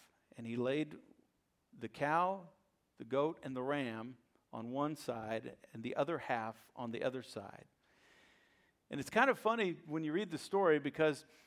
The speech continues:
God told him to do this, and he also had a dove and a young pigeon somewhere in the mix, and,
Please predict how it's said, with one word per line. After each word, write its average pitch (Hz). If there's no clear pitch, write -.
God 196
told 226
him 202
to 151
do 196
this, 131
and 123
he 143
also 180
had 156
a 139
dove 170
and 151
a 139
young 160
pigeon 165
somewhere 151
in 143
the 139
mix, 147
and, 120